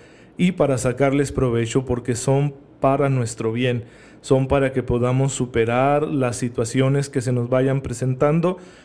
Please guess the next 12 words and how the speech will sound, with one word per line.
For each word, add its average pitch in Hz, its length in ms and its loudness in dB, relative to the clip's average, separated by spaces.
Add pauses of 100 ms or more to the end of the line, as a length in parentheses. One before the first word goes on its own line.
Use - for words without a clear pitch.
(120)
para 135 180 2
que 151 80 0
podamos 180 340 2
resolver 156 600 0
todos 175 440 0
los 143 200 -2
retos 151 420 0
de 135 80 2
la 123 140 0
vida 139 300 2
de 123 100 0
manera 127 500 0